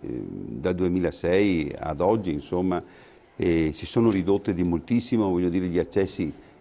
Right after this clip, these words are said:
impropri al pronto soccorso, parlo di codici bianchi. Certo, rimane ancora molto da fare, perché non, si parla di circa diecimila, eh, accessi,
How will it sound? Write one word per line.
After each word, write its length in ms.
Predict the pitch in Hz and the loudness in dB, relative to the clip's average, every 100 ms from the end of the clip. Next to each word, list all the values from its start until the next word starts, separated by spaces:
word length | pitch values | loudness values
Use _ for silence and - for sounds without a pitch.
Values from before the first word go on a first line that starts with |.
| - | -12
impropri 840 | - 117 107 98 92 87 - 78 69 - - - - - | 2 2 4 4 4 4 2 -4 -4 -12 -20 -20 -20 -8
al 140 | 82 | -6
pronto 280 | 73 87 73 | -4 -4 -4
soccorso, 720 | 78 82 - 80 87 - 80 - | -10 -10 -4 -2 0 -4 -10 -8
parlo 220 | - 78 | -6 -4
di 120 | 73 71 | -4 -4
codici 380 | - 76 - | -4 -4 -6
bianchi. 460 | 73 90 101 - 73 - - - _ | -4 0 0 -2 -8 -10 -20 -20 _
Certo, 360 | 127 120 113 | 2 4 2
rimane 320 | 107 107 104 117 | 2 4 4 2
ancora 320 | - 127 113 | 2 2 2
molto 340 | 92 123 127 | 2 2 2
da 120 | 110 | 0
fare, 400 | 85 92 78 76 - - - - | 0 0 0 -2 -10 -20 -20 -16
perché 340 | - 78 98 95 | -12 -8 -2 0
non, 540 | 90 80 78 78 71 - - - - - _ | 2 0 -2 -4 -8 -12 -20 -20 -20 -20 _
si 180 | - - | -10 -4
parla 440 | - 95 107 95 | 2 2 4 2
di 540 | 78 78 73 50 50 - | 2 -2 -2 -4 -6 -4
circa 320 | 107 101 87 | -4 0 0
diecimila, 840 | 82 98 - 85 90 107 104 76 | 0 -4 -2 0 2 2 2 0
eh, 640 | - - 78 80 76 73 - | -4 -8 -6 -6 -6 -8 -10
accessi, 840 | - 78 - 98 95 - - 73 | -12 -10 0 2 0 -4 -4 -4